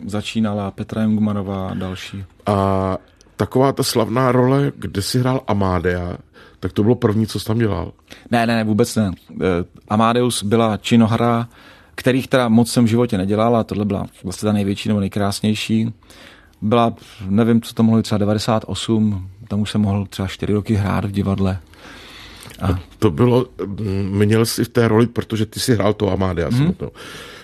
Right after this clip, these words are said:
Speaker 2: Tak, eh, za prvé, to musíš umět hrát na klavír? Asi ne.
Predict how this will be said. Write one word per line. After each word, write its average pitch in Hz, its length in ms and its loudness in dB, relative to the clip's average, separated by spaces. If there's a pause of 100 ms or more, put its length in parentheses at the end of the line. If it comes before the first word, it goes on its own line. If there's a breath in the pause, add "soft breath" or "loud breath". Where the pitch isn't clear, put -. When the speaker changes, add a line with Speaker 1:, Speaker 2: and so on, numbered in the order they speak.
(120 loud breath)
Speaker 2:
Tak, - 260 -6
eh, 90 280 2 (100)
za 101 120 0
prvé, 123 480 2 (640)
to 95 100 -2
musíš 110 300 -2
umět 107 240 2
hrát 113 160 2
na 98 80 -2
klavír? - 380 -2 (120)
Asi - 300 -4
ne. 98 220 -4